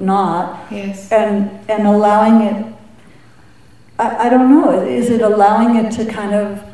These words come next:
Speaker 1: channel through this vehicle? Uh, but I feel like I do that.
Speaker 2: Yeah, it's not about doing something like that, because,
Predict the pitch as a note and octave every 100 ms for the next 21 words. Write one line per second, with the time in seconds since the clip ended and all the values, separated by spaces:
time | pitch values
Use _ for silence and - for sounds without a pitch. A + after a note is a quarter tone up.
0 | - - - - - - - A3 G#3+ G#3+
1 | A3 G#3+ G#3+ G#3 G#3+ A3+ A#3 A#3 F3+ G3+
2 | G#3 - - F#3+ A3+ B3+ C4+ F#3 E3 E3
3 | - - - G3 G3+ - - - A3+ A3
4 | G#3 G#3 A#3+ A#3+ A3+ G#3 G3+ A#3 D#4+ -
5 | - - - - - A3 A3 G#3 F#3 F#3
6 | - - - - C4+ C#4+ D#4 D#4 C4+ B3
7 | A#3 A#3 G#3+ G#3+ G3 F3+ F3+ E3+ E3+ -
8 | G3+ G#3+